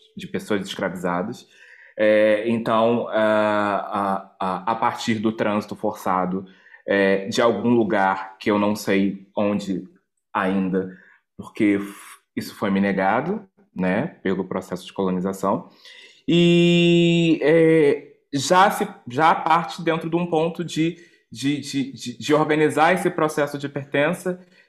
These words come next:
de nascer naquele intuito familiar, mas de não saber de onde se vem, do que é, do, de, de qual origem que, que tem. E isso, de alguma forma, me tomou muito na, na minha infância, não sei,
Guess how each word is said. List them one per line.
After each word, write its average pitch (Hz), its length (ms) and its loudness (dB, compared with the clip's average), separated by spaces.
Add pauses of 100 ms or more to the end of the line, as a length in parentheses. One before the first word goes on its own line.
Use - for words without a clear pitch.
de 131 200 -4
nascer 135 380 2
naquele 185 340 0
intuito 135 360 -4
familiar, 120 800 0 (220)
mas 143 680 0 (140)
de 143 160 -2
não 160 160 4
saber 160 540 0
de 139 160 0
onde 151 480 -2 (260)
se - 160 -14
vem, 98 400 -4 (300)
do 92 440 -10
que - 500 -2
é, 90 360 -2
do, 107 160 -8
de, 95 320 -10 (480)
de 123 120 -4
qual 139 260 4
origem 135 600 2
que, 110 180 -4
que 110 160 -4
tem. 82 360 -6 (120)
E 131 420 2 (720)
isso, 175 580 2 (260)
de 139 100 2
alguma 147 260 4
forma, 151 340 0
me 151 140 -4
tomou 151 260 2
muito 165 440 0
na, 139 180 0
na 127 200 0
minha 113 180 0
infância, 117 560 -2
não 95 200 -6
sei, 98 440 -4